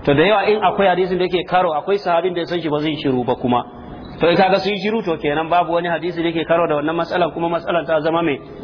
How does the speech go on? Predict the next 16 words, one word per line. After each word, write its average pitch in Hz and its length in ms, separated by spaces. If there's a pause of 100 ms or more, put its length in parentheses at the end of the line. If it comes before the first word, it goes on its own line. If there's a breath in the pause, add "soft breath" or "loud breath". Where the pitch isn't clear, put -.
(340)
ijma' 147 480
na 156 80
sahabbai 139 480
akan 131 160
wannan. 131 240
Bai 165 160
halatta 160 260
kuma 147 180
wani 160 180
ya 151 80
zo 143 120
ya 139 80
saba 143 280
ma 131 180
wannan 131 240
ijma'i, 123 420